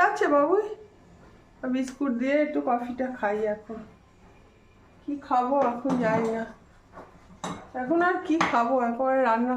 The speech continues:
করে, চান করে, পুজো করে খাবার খেয়ে। শনিবার জল দিয়ে গেছিলাম, তারপরে তো আর জল টল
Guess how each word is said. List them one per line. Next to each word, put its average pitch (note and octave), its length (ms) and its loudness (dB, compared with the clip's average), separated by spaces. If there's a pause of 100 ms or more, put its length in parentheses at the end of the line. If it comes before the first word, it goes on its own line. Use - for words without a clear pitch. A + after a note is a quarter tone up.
করে, C4+ 160 0 (100)
চান A3+ 180 0 (120)
করে, B3 180 0 (100)
পুজো A#3 220 -4 (100)
করে A#3 160 -6 (220)
খাবার G3+ 260 -10 (100)
খেয়ে। G#3 200 -20 (520)
শনিবার D#4+ 460 6 (120)
জল D#4+ 160 8 (100)
দিয়ে F#4 240 8
গেছিলাম, F4 420 4 (120)
তারপরে D#4+ 380 4 (100)
তো E4+ 40 4 (100)
আর D#4+ 60 4 (100)
জল C4+ 160 6 (100)
টল D4 160 4